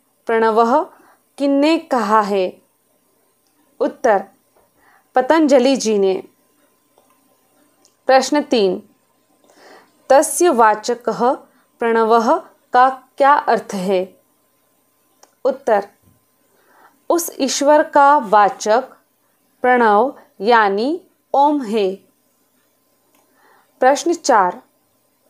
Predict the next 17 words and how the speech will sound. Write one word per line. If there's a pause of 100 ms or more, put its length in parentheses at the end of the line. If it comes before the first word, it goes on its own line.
(540)
तस्य
वाचकः (420)
प्रणवः
में (520)
तस्य
का
प्रयोग (300)
किनके
लिए
हुआ
है? (1300)
उत्तर, (1120)
ईश्वर (260)
या
परमेश्वर
के
लिए।